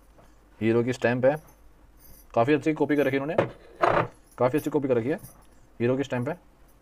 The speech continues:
ठीक है। चलो इसको हम रखते हैं side में। अब हम दूसरी वाली को एक बार,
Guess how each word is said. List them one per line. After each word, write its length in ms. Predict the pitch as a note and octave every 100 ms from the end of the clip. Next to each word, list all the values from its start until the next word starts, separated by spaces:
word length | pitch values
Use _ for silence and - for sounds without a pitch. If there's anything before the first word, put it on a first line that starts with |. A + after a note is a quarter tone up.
| _ -
ठीक 100 | D3
है। 80 | E3+ - - - - - - - - - - - - - - - -
चलो 200 | A2 B2 - - - - -
इसको 160 | - A#2+
हम 60 |
रखते 180 | A2+ A2+
हैं 40 |
side 160 | - G#2+
में। 100 | C#3 - - - - - - -
अब 120 | D#3
हम 100 | D#3+
दूसरी 240 | C3 A#2+ C3
वाली 200 | A2+ G#2+
को 160 | D3+ G3 - - -
एक 120 | G#2+
बार, 180 | E3